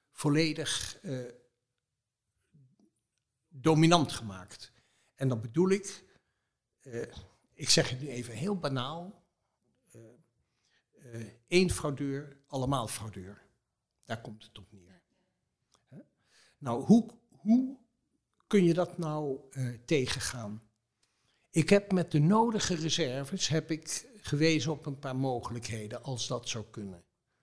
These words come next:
Om bijvoorbeeld wanneer het gaat om de algoritmen die al gauw die fictie van die gelijkheid in dit geval, eh, overeind houden,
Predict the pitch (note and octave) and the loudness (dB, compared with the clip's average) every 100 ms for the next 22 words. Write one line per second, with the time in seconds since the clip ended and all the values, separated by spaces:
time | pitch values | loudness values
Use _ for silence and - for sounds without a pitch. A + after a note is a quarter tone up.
0 | _ _ _ - C3+ C3+ C3 - D#3 D3+ | _ _ _ 0 4 4 2 0 0 -2
1 | D#3 - C#3+ C#3 C3 - D3+ C#3 C#3 B2+ | -4 -4 -2 -2 -4 -4 -2 -2 -2 -4
2 | C3 C#3 C3 - A#2+ B2+ D#3 D3+ E3+ E3+ | -2 -4 -2 -6 -6 -2 -2 0 -2 -2
3 | C#3+ C#3 C3 A#2 - D3+ C3 A2 - _ | -2 -4 -4 -6 -4 -2 -2 -4 -10 _
4 | _ - B2 - G3 - - B2 A2 - | _ -8 -2 2 2 2 0 0 -4 -6
5 | B2 A#2 A2+ - C3 G3 F#3+ - B2 A#2 | -6 -6 -8 -8 -2 -2 -2 -6 -8 -6
6 | B2 A#2+ A#2+ - A2+ B2 G#2 G2+ _ _ | -6 -6 -8 -10 -6 -4 -4 -10 _ _
7 | _ _ _ C#3+ B2 A#2 - C#3 D3+ C#3+ | _ _ _ -20 -20 -20 -20 -14 -10 -2
8 | E3 F3 D3 D#3 D#3+ G#3 | -2 -2 -6 -6 -8 -12